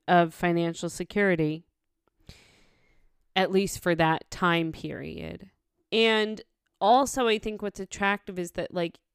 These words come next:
obviously something that we know from the internet is that people like to share their opinions. That's really important to us. That was true before the internet.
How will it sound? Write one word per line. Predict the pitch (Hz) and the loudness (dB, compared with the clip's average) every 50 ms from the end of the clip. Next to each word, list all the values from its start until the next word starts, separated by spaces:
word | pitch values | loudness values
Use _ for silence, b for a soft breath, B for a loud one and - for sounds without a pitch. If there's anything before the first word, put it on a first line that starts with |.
| _ _ _ - | _ _ _ 4
obviously | 175 196 214 220 254 247 240 220 - - 214 190 190 185 165 - _ _ _ _ _ - | 6 6 6 6 4 0 -2 -2 -4 -4 -4 -4 -4 -4 -8 -10 _ _ _ _ _ -12
something | - - 208 202 185 190 185 180 | -6 -6 -6 -4 -4 -4 -4 -4
that | 175 - | -4 -2
we | 180 185 | -4 -4
know | 180 180 175 175 180 180 | -2 -2 0 0 0 -2
from | 175 - 180 170 | -4 -6 -6 -6
the | 170 170 156 131 | -4 -4 -4 -4
internet | 170 175 180 - - 175 170 160 156 156 - _ b b b b b b b b b b b - | -6 -6 -6 -10 -10 -8 -6 -4 -6 -6 -8 _ b b b b b b b b b b b -4
is | - 180 175 | -4 0 0
that | 185 170 - - | 0 0 0 -2
people | - - 226 202 - 202 190 185 180 180 | -8 -8 -8 -6 -4 -2 -2 -2 -4 -4
like | 170 175 175 175 180 190 - - - _ - | -2 0 2 2 2 0 -2 -8 -20 _ -12
to | - - - 190 175 170 | -10 -8 -6 -6 -6 -6
share | 170 - - 170 165 170 170 | -6 -4 -4 -2 -2 -2 -2
their | 190 214 233 | -2 -2 -4
opinions. | 247 240 - 180 170 160 156 156 156 151 156 160 185 202 220 226 240 - - - _ | -4 -6 -6 -6 -6 -6 -6 -8 -8 -8 -8 -8 -8 -10 -12 -14 -16 -18 -18 -16 _
That's | - 160 - - | -10 -10 -8 -4
really | 165 175 165 170 175 185 | -2 0 2 2 2 0
important | 202 214 202 - - 190 180 170 - 143 165 165 165 - _ - | 0 -2 -4 -6 -4 -4 -2 -2 -2 -4 -6 -6 -6 -10 _ -14
to | - - 165 156 151 | -8 -4 -2 0 2
us. | 151 156 175 214 247 247 - - - - _ _ - | 2 2 2 0 -2 -4 -10 -16 -16 -18 _ _ -2
That | - 156 156 - - - | 0 0 0 -2 -6 -8
was | - 175 170 160 - - | -4 -2 -2 -2 -4 -10
true | - - 190 185 180 180 185 | -10 -4 -2 0 0 0 -2
before | 185 202 196 - - 196 180 175 170 165 170 175 _ - | -4 -6 -8 -4 -2 0 2 2 0 0 -4 -6 _ -10
the | 190 165 160 | -8 -6 -4
internet. | 156 156 156 - - 165 156 151 160 180 202 | -6 -6 -8 -10 -12 -10 -8 -6 -6 -8 -8